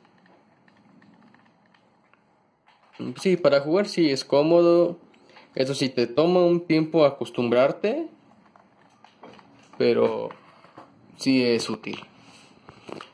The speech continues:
También otra cosa que me pasó con esto es que, por decir, estoy jugando así, mira. Estoy jugando así bien chido, bien a todo. Y cuando el control vibra demasiado, se apaga.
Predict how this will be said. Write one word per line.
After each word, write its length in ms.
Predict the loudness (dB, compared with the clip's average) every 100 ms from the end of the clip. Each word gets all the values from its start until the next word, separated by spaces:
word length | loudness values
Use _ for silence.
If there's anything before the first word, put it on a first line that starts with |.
| -6
También 240 | -2 0
otra 240 | 0 0
cosa 400 | 0 -2 0 0
que 280 | -2 -4 -2
me 120 | 0
pasó 300 | -2 0 0
con 140 | 2 2
esto 320 | 0 -2 -8 -8 -20 -20 -20 -20 _ -20 -14 -4
es 140 | -4
que, 120 | -2
por 180 | -2 0
decir, 320 | 0 -2 -4 -2
estoy 240 | -2 -2
jugando 500 | 0 2 2 0 -4
así, 180 | -6 -10
mira. 240 | -12 -16 -20 -20 -20 -20 -20 -20 _ _
Estoy 140 | -14
jugando 340 | -10 -6 -4 -4
así 200 | -4 -6
bien 180 | -6 -8
chido, 360 | -2 0 0
bien 280 | -2 -4 -8 -12 _ -20 _ _ -20
a 40 | -10
todo. 380 | -6 -4 -6 -12 _ _ _ _ _
Y 180 | -2 -2
cuando 360 | 0 0 2 -2
el 120 | 0
control 460 | 0 2 4 2
vibra 340 | 2 2 2 2
demasiado, 920 | 2 0 -2 2 2 4 0 -2 -10 _ -10
se 160 | -2 -2
apaga. 460 | 0 -2 -2 -8